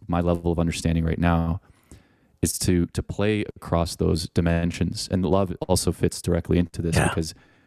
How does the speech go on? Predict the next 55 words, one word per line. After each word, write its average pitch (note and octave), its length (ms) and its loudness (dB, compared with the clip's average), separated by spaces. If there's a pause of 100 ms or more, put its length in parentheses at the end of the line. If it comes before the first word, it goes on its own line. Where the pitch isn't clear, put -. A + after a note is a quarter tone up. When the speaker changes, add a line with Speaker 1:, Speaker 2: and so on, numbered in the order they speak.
(120)
Speaker 1:
you G2 100 2
can A#2+ 140 -2
get F#2 160 0
straight - 320 0
to - 80 -4
the D#2+ 100 2
end, F2+ 260 2
I D#2+ 60 0
think, - 460 -2 (260)
with G2 240 0
the - 80 0
whole E2 140 2
self-love E2+ 680 0 (300)
part E2 180 2
of D#2+ 80 -2
it. - 160 -6 (640)
And F#2 80 0
what F2 80 0
happens G2 240 -2
is D#2+ 100 -2
when E2+ 100 0
you E2+ 120 -4 (240)
talk E2+ 160 0
to - 60 -12
different E2 220 -2
people, F2 280 0
they'll D#2+ 240 0
vibe E2 220 0
with E2 120 -2
different E2 240 -4
things. E2 380 0 (500)
So E2+ 320 0 (880)
I G#2 80 0
do A2 100 -2
Speaker 2:
That's A2+ 220 2
Speaker 1:
think, - 20 -2
Speaker 2:
'cause B2+ 140 2
Speaker 1:
uh, A2+ 40 -2
Speaker 2:
they're B2 120 4
Speaker 1:
there, A2+ 60 4
Speaker 2:
identified A2 500 2
Speaker 1:
there's - 20 -2
Speaker 2:
as G2+ 100 -2
different G#2+ 320 0
selves, F#2+ 540 -2 (140)
right? G#2 260 2 (220)
Speaker 1:
Yeah, B2 140 0
Speaker 2:
So, B2 260 4
Speaker 1:
yeah. F#2 180 -10
Speaker 2:
so D#3 160 0
let D3 220 0
me, D#3 180 0
let D3 140 -2
me, C#3+ 240 0 (100)
uh, A2+ 240 0